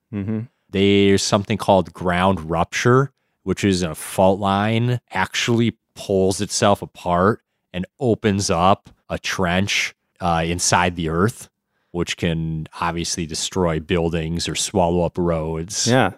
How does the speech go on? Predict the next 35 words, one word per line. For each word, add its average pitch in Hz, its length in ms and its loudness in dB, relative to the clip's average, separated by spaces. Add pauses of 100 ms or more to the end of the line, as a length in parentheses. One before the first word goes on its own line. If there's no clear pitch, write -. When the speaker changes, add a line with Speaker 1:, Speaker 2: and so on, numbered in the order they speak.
(160)
Speaker 1:
that's 120 120 -4
scary, 139 380 0
man. 101 200 2
That's 113 200 -2
like 120 260 0
hell 120 340 6
opening 113 360 4
up 107 220 2
and 107 140 2
just - 300 -4
swallowing 101 640 0 (140)
people 98 480 -6
and - 180 -14
stuff. - 600 -6 (300)
Speaker 2:
Yeah, 143 220 6
you 113 160 8
wouldn't 131 160 6
wanna 151 180 6
be 147 140 2
standing 147 460 2
there 82 260 0
when 85 100 -2
that 98 200 -2
happened. 73 440 -8 (240)
Speaker 1:
Yeah. 104 180 -8 (500)
Speaker 2:
Also, 123 500 8
landslides 104 800 4
can 110 140 -2
be 101 100 0
caused. 104 560 2
Fires 110 840 2
are 101 160 4
a 95 60 2
huge 104 540 0
hazard. 101 800 0